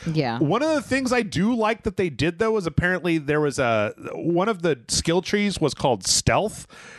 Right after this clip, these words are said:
Speaker 2: and they changed it from stealth to ninjutsu,
Speaker 1: Mm-hmm.
Speaker 2: uh, and, and I think the quote was, like, "To better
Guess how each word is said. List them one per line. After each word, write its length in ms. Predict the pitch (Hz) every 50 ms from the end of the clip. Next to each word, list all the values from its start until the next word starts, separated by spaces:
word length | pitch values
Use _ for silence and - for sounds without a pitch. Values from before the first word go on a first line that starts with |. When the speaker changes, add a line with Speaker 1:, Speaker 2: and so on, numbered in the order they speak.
| - - _ _
Speaker 2:
and 100 | 143 135
they 60 | 143 143
changed 360 | - - 190 196 208 185 -
it 120 | 185 - -
from 180 | - 139 117
stealth 580 | 107 - - - - 147 151 185 175 - - - - - - - - - -
to 400 | - 165 147 135 127 120 104 - _ 113
ninjutsu, 880 | 113 123 120 107 95 95 139 - - - - 226 240 240 240 240 226 -
Speaker 1:
Mm-hmm. 320 | 196 202 196 185 170 226 269 - -
Speaker 2:
uh, 400 | 127 120 120 113 110 107 104 107 -
and, 140 | - 120 113 123
and 240 | 110 131 123 135 110
I 60 | 120 110
think 140 | - 135 -
the 60 | -
quote 240 | - - - 131 131
was, 160 | 123 113 104
like, 180 | 120 113 110 -
"To 120 | - - 113
better 540 | 101 123 123 135 127 127 123 117 117 113